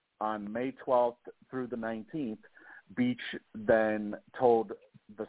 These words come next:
skill coach, Paul Vincent, of the Blackhawks about the incident that happened with Aldrich. Uh, Vincent, according to Beach, reported Beach's claims to the Blackhawks front office,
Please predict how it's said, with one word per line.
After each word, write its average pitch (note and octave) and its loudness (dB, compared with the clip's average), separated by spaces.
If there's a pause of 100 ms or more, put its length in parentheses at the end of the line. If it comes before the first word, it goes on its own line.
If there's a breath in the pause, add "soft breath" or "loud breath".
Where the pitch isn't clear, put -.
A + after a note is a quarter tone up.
(100)
skill E3+ 0
coach, G#2+ -4 (140)
Paul A#2+ 6
Vincent, A2+ -10 (140)
of G2+ -6
the G2 -10
Blackhawks F2+ -6 (140)
about G#2+ 2
the G#2 -10
incident F#2+ -10
that F#2+ 6
happened F#2+ 0
with F2+ -2
Aldrich. F#2+ 4 (560 loud breath)
Uh, G#2 6
Vincent, C3+ -2 (380)
according D3+ 2
to D#3 0
Beach, A#2 -6 (320)
reported B2+ 4
Beach's C3+ -4
claims G#2+ 2 (320)
to C3+ 6
the C3+ 4
Blackhawks A#2 4
front A#2+ 0
office, G#2+ -4